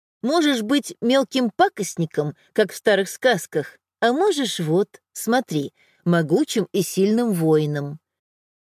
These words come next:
Рисунки произвели на Сашу неизгладимое впечатление. Он выпросил у матери один из них, повесил его над своим письменным столом и, как только понимал, что его заносит не туда, поднимал глаза, спрашивая:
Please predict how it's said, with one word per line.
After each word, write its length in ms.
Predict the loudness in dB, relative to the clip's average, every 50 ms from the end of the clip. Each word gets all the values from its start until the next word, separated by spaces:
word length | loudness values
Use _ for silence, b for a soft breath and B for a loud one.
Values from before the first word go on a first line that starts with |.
| _ _ _
Рисунки 720 | 2 2 4 2 2 2 2 2 2 2 0 -2 -2 -4
произвели 560 | 0 2 2 2 2 2 2 2 4 4 4
на 160 | 4 4 2 0
Сашу 400 | 0 0 0 0 0 0 -2 -2
неизгладимое 920 | -2 0 0 0 0 0 2 2 2 2 2 0 -2 0 0 0 0 -2
впечатление. 920 | -2 -2 -4 -2 -2 -2 -2 0 0 0 0 0 -2 -4 -6 -8 -10 -14 _ _ _ _ _ 0
Он 200 | 2 2 4 4
выпросил 540 | 4 2 2 2 0 -2 0 0 2 2 2
у 60 | 2
матери 380 | 2 2 2 2 2 2 2 4
один 420 | 4 2 2 0 0 0 2 2
из 160 | 0 0 0
них, 300 | 0 0 0 -2 -4 -6 B B B B B B
повесил 520 | B 2 2 4 2 0 0 -2 -2 -2 0
его 260 | 2 2 4 4 4
над 180 | 2 0 -2
своим 360 | -2 0 0 2 2 2 0 -2
письменным 480 | -2 -4 -4 -4 -2 -2 0 0 0 0
столом 600 | -2 -2 0 0 2 2 2 0 0 -2 -6 -10 _ _ _ _ _ -4
и, 100 | -4 0
как 200 | 0 0 -2 0
только 340 | 0 0 0 0 0 -4 -6 -4
понимал, 480 | -4 -2 -2 0 0 0 0 0 0 -2
что 220 | -4 -4 -2 -2
его 260 | 0 0 0 0 2
заносит 460 | 2 2 2 2 0 -2 -4 -4 -6 -4 -2
не 160 | -2 0 0
туда, 400 | -2 -2 0 2 2 2 2 0 _ _ _ _ _ _ _ -2
поднимал 500 | 0 0 2 2 2 2 2 2 2 0
глаза, 460 | 2 2 4 4 4 4 2 0 0
спрашивая: 880 | 0 -2 0 2 2 2 2 0 -2 -2 -2 -2 0 0 -2 -2 -4